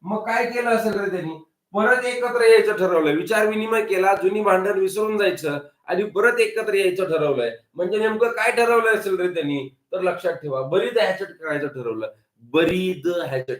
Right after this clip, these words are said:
आता bury या शब्दाचा अर्थ, bury म्हणजे पुरणे, जसं बर्न म्हणजे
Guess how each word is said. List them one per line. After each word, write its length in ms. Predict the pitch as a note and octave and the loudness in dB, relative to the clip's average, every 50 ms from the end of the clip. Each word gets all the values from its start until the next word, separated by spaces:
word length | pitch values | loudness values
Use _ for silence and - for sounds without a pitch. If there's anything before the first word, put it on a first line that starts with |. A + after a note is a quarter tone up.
| - _ _ _ _ _ - | -10 _ _ _ _ _ -14
आता 360 | - - - F3+ F3+ F3 D3 D3 | -14 -6 -2 -2 0 0 0 0
bury 240 | B3 - - G#3+ G#3+ | 0 0 0 0 -2
या 120 | G#3+ G#3+ G#3+ G#3 | 0 0 0 0
शब्दाचा 440 | G3+ F#3+ - - F3+ F#3 F3+ - F3 | -2 -6 -4 -2 -2 -2 0 -2 -2
अर्थ, 260 | D3+ D3+ C#3 - C#3 B2+ B2+ - _ _ _ _ C#3 | -2 -2 -4 -6 -10 -10 -10 -12 _ _ _ _ -6
bury 220 | D3+ E3+ F3 G3 F#3+ | -4 -4 -2 -4 -4
म्हणजे 240 | F3+ F3+ F3 F3+ F3+ | -6 -6 -6 -6 -8
पुरणे, 440 | F3 - F3 F#3 E3+ D#3+ D3 C#3 | -10 -10 -10 -8 -6 -2 -2 -2
जसं 400 | C3+ C#3 D3+ D3+ D3+ D#3+ D#3 D3 | -2 -2 -6 -8 -6 -8 -8 -4
बर्न 260 | D3 D#3+ E3+ E3+ E3+ F3 | -2 -2 0 0 -2 -6
म्हणजे 280 | E3+ E3 E3 E3 F3 | -6 -6 -6 -6 -6